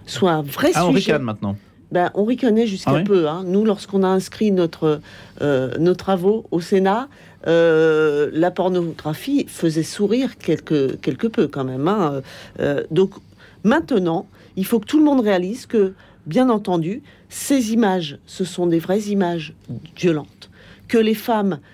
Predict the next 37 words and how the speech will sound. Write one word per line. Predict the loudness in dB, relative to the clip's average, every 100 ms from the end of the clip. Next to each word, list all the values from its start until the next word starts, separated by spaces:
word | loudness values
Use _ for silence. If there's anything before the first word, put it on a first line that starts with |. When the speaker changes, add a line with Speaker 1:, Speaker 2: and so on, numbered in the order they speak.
| -18 -2
Speaker 1:
euh, | -2
souvent, | -2 -2 0 2 0 -2 -14 -20
c'est | -18 -8
parce | -8 -6
que | -8
ce | -8
sont | -6 -4 -4
souvent | -6 -4 -2 2
des | 2
femmes | 2 0 -2 -4 -10 -20 -14
vulnérables | 0 2 4 4 2 -2 -6 -14
qui | -14
sont | -4 -2
recrutées, | -2 -4 -8 -2 -2 -2 -6 -20 -20 -20
qui | -4 -2
sont | 0 0 0
violées. | -4 -2 2 2 2 -2 -10 -20 -14 -8
Il |
y |
a | -2
deux | 0 0
affaires | 0 -2 -2
en | -2
cours | -4 -8 -4
qui | -2
vont | -2
faire | -2 -2 0
du | -2
bruit, | 0 0 0
je |
pense, | -4 -6 -8 -8
lorsqu'elles | -10 -6 -4
vont | -4
sortir, | -6 -8 -8 -8 -8 -16 -20 -16
qui | -8
sont | -2 0
violées, | 0 2 2 4 0